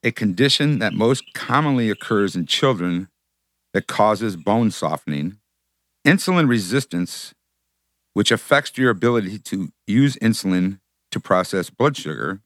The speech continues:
thin or brittle bones, which increases your risk of osteoporosis. As a society, we literally cut off our nose to spite our face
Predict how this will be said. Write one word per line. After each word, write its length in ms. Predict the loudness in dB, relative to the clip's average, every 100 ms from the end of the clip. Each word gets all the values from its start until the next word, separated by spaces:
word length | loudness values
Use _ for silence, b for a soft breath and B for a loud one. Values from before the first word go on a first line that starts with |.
| _ _ _ _ _ _ _ _ _ -8
thin 280 | 2 4 6
or 120 | 2
brittle 380 | 2 4 2 2
bones, 600 | 2 2 0 -2 -4 -12 -4
which 260 | -2 -2 2
increases 580 | 2 4 2 2 0 2
your 320 | 0 0 -4 -2
risk 380 | 0 0 -6 -8
of 120 | -6
osteoporosis. 1200 | -2 -2 -2 -4 -4 -2 0 0 0 -12 -16 -18 _ _ -2
As 200 | 0 0
a 60 | -2
society, 800 | -4 0 2 2 0 -2 -6 _ _ _ _
we 160 | 2 4
literally 680 | 4 2 2 0 -2 -6 -8 _ _ _ _ _ _ -6
cut 220 | 0 2
off 180 | 2 2
our 80 | 0
nose 420 | 2 0 -2 -10 _ _ _ _ -8
to 100 | -8
spite 300 | 0 2 2
our 100 | -2
face 500 | -6 -8 -10 -18